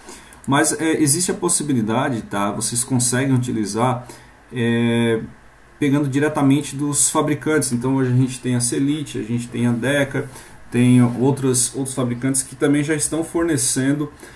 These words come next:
é, esses blocos também, dos seus produtos também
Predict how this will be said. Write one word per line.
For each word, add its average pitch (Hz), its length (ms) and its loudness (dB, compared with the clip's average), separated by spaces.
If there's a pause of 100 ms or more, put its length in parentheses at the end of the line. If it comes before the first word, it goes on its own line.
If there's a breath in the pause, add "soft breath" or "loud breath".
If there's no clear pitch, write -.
(180 loud breath)
é, 120 460 2
esses 127 360 2
blocos 127 460 0
também, 131 420 4
dos - 180 -2
seus 123 220 0
produtos 123 560 -2
também 120 500 2